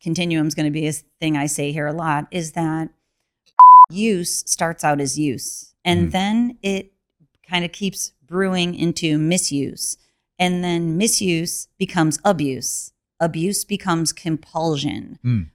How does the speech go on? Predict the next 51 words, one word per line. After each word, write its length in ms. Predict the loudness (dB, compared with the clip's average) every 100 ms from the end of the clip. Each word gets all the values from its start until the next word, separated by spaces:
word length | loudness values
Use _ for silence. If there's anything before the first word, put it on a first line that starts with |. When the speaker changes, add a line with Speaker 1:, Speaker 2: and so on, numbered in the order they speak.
| -4
Speaker 1:
When 320 | 0 2 0
you 120 | -2
find 280 | -2 -2 -2
yourself 340 | -2 0 -2
at 120 | -4 -8
the 60 |
place 300 | 0 0 0
of 100 | -4
compulsion, 600 | -2 -2 0 0 0 -2 -2
compulsion 560 | -4 -4 -4 -2 0
means 300 | 0 0 -2 -6 -4
you 120 | -4
have 300 | -2 -4 -4
to 60 | -4
go 180 | -2
back 300 | 0 -2 -4
to 120 | -2 -2
it 160 | -2
to 80 | -6
feel 280 | -2 2 2
okay. 540 | 2 0 -2 -4 -14 _ _ _ _ -4
That's 160 | -2 0
kind 160 | 2
of 80 | 2
the 80 | 2
threshold 800 | 0 0 2 2 -2 -2 -4 -8 -2
of 400 | 2 2 0 -8 _ _ _ _ _ _ _ _ -10
you've 260 | -2 -2 0
just 220 | -2 -2
kind 220 | -2 -2
of 100 | -2
gone 300 | 0 0 0 -2
over 460 | -4 -2 -6 -8 _ _ -6
using 440 | -2 0 0 0 8 10
<laughs> 180 | 12 10
'cause 140 | 4
it 80 | -8
feels 320 | -6 -6 -6
good. 360 | -4 -2 -4 -8
You 180 | -8 -4
now 300 | -2 0 0
have 180 | -2 -6
to 80 | -6
use 240 | -2 0
it 200 | -2 -4
so 160 | -2 0
you 220 | 0 0
don't 240 | 0 0
feel 260 | -2 -2 -2
bad. 480 | -2 -6 -6 -16 -2
Speaker 2:
Mm. 300 | 2 2 0